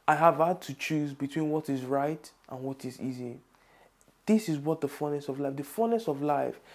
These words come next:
is meant to test your character. It's meant to test the, your integrity. Would you stand? Another thing, another furnace that Joseph had to go through was prison.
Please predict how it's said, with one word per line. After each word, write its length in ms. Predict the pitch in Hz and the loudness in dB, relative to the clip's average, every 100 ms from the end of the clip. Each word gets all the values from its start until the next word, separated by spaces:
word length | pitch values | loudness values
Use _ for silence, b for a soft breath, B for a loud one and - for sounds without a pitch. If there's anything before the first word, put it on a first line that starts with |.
| B - | B -4
is 120 | 135 | 0
meant 280 | 143 160 156 | 2 2 0
to 100 | 139 | -6
test 320 | - 147 - | -4 -4 -4
your 80 | 131 - | -10 -8
character. 520 | 135 135 127 - 117 - _ _ b b b b b b - | -8 -8 -10 -12 -12 -12 _ _ b b b b b b -10
It's 100 | 135 | -4
meant 220 | 165 165 | -2 -2
to 40 | |
test 300 | 139 160 151 | -4 -4 -2
the, 80 | 139 | -4
your 260 | 127 151 147 | 0 0 2
integrity. 880 | 156 147 - 175 139 139 - 127 123 b b _ | 0 -2 -2 -2 0 -6 -6 -10 -12 b b _
Would 180 | 175 165 | -4 -2
you 80 | 202 | -4
stand? 680 | - - 156 127 120 - - _ _ _ b b b - | -4 -8 -6 -6 -10 -14 -20 _ _ _ b b b 2
Another 360 | 185 233 247 247 | 8 10 8 4
thing, 180 | 214 190 | 0 4
another 300 | 180 202 226 | 4 6 4
furnace 480 | 226 196 190 165 147 | 2 2 2 2 0
that 180 | 143 139 | -2 -2
Joseph 280 | 160 165 | -4 -2
had 160 | 156 156 | -4 -4
to 80 | 139 | -6
go 180 | 147 151 | -6 -6
through 180 | 151 | -6
was 220 | 139 - - | -8 -10 -14
prison. 500 | - 147 123 123 | -6 -6 -4 -12